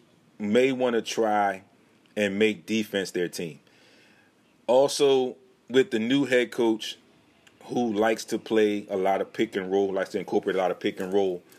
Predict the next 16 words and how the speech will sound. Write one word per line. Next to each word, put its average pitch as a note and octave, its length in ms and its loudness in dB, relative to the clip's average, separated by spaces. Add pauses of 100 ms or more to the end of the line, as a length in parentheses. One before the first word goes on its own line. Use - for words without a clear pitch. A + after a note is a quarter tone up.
(280)
into B2 280 0
his A2 220 -2
offense, G2+ 600 0 (1040)
and A#2+ 420 4 (220)
the A2+ 100 0
coaching C#3+ 400 4
staff B2 400 4
that A2 180 2
he A#2 140 -2
has G#2+ 240 4
assembled, G2+ 640 -2 (560)
which B2+ 240 2
I B2 100 6
think A#2+ 280 -2
will A2 160 2
help, A#2+ 340 2